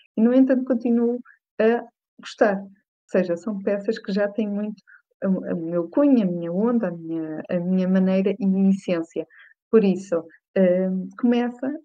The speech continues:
a trabalhar nesse sentido para que também exteriormente se veja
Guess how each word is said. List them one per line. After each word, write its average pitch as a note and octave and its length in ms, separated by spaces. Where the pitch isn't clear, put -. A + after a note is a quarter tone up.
a F#3+ 540
trabalhar G3 400
nesse E3 280
sentido F#3+ 500
para G#3 140
que - 240
também G#3+ 440
exteriormente A#3 840
se - 160
veja F3 440